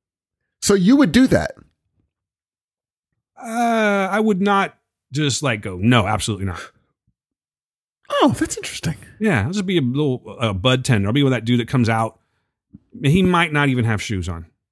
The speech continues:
Speaker 2: And he just knows, all he speaks in is like, uh, "Yeah, this is a,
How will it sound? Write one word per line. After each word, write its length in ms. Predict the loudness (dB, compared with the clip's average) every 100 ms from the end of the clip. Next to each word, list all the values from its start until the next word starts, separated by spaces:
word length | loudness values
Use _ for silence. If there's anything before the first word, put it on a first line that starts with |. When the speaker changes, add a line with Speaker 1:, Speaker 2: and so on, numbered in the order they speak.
| _ _ _ _ -4
Speaker 2:
And 100 | 2
he 60 | 2
just 180 | 2 2
knows, 420 | 2 2 -2 -6
all 120 | 0 0
he 80 | 0
speaks 380 | 0 -2 0
in 140 | -4 -4
is 180 | -4 -6
like, 280 | -8 -8
uh, 60 | -10
"Yeah, 320 | -6 -2 0
this 180 | 2 2
is 120 | 2
a, 140 | -2